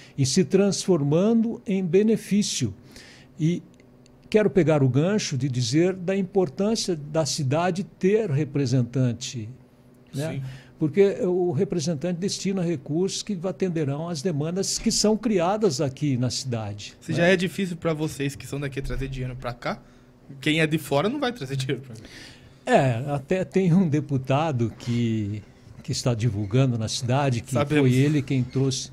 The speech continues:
Speaker 1: mais trouxe recursos para São José dos Pinhais. Esse deputado, ele é de fora, ele não é daqui,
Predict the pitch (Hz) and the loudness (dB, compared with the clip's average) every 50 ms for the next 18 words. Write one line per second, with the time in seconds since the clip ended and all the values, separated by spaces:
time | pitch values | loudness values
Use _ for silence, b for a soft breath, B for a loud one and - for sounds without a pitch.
0 | - - 127 135 156 - - - 139 135 143 135 - - 170 139 104 160 160 - | -4 -2 0 0 0 -2 -2 -2 0 0 0 0 -2 -4 -4 -2 -2 -2 -4 -4
1 | - - - 139 156 147 131 - - 156 127 - - - - B B B B B | -6 -4 0 2 2 2 0 -2 -6 -6 -6 -6 -6 -8 -10 B B B B B
2 | B B B B _ - - - - 143 143 147 151 160 151 135 - - 151 156 | B B B B _ -20 -10 -2 0 2 4 4 4 4 2 2 2 0 0 0
3 | 156 131 131 147 143 139 127 131 - 165 143 123 110 110 101 - - - - B | 0 0 0 0 0 -2 -4 -4 -4 -4 -2 -2 -2 -4 -6 -8 -10 -12 -14 B
4 | B B B B B B B B B B B - 214 233 226 - - - 147 135 | B B B B B B B B B B B 8 10 10 10 8 4 2 2 2
5 | 131 131 - - - 123 120 139 165 170 131 127 131 127 131 143 143 143 143 139 | 2 0 -2 -4 -2 0 0 0 0 0 0 0 2 2 2 2 0 0 -2 -4
6 | 135 - - 165 175 180 156 110 104 104 110 110 113 117 120 117 120 123 127 156 | -4 -2 0 0 2 2 0 -2 -4 -4 -6 -4 -4 -4 -2 -2 -2 -2 -2 -4
7 | 151 - - 175 170 139 98 | -4 -2 0 0 2 2 0